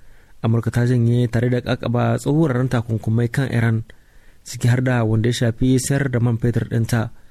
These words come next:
Lamarin da ya sai a nata ɓangare Iran ita kuma ta ɗauki matakin jingine aiki da wasu ɓangarori da yarjejeniyar ta ƙunsa, ciki har da ta ce sinadarin uranium sauranta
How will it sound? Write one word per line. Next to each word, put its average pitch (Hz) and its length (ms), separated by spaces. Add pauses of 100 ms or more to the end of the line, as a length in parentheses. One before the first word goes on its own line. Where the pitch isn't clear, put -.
(560)
Lamarin 110 300
da 117 80
ya 117 40
sai 123 180
a 110 80
nata 120 200
ɓangare 120 380
Iran 123 300
ita - 180
kuma 131 360
ta - 80 (180)
ɗauki 131 400
matakin 131 540
jingine 131 520
aiki 127 280
da 117 100
wasu 117 380 (480)
ɓangarori 127 520
da 120 180
yarjejeniyar 120 400
ta 139 160
ƙunsa, 117 480 (640)
ciki - 220
har 117 140
da 120 160
ta 120 180
ce 123 320
sinadarin 123 460
uranium 113 320
sauranta 117 600